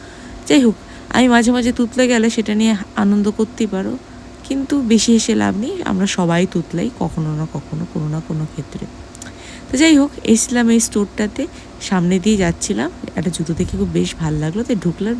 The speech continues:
ঢুকে তো আর বলা যায় না, তো টুকটাক এদিক ওদিক ঘুরে একটু দেখলাম জুতো, একটা ছবি তুললাম, তারপরে যেখানে যাওয়ার কথা সেখানে পৌঁছে গেছি। আমি একটা ট্রলি নিয়ে এলাম।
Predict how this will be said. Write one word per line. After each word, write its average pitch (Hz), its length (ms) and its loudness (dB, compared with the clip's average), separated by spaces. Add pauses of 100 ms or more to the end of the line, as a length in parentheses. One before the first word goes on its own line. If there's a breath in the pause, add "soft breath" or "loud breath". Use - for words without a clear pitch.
ঢুকে 165 200 -4
তো - 120 -4
আর 202 60 0
বলা 165 260 0
যায় 190 160 0
না, 381 140 -2 (560 loud breath)
তো 247 180 4
টুকটাক 214 400 0
এদিক 190 240 4
ওদিক 185 180 -2 (180)
ঘুরে 233 180 2 (440 loud breath)
একটু 208 220 -2
দেখলাম 202 480 2
জুতো, 190 280 -2
একটা 196 200 -2
ছবি 175 340 -2
তুললাম, 196 340 -2 (120)
তারপরে 190 500 -2
যেখানে 190 400 0
যাওয়ার 156 340 -2
কথা 294 180 -4
সেখানে 180 460 0
পৌঁছে 147 380 -4
গেছি। 135 200 -10 (640 loud breath)
আমি 170 240 0
একটা 170 320 0
ট্রলি 170 360 4
নিয়ে 180 120 4
এলাম। 202 200 -2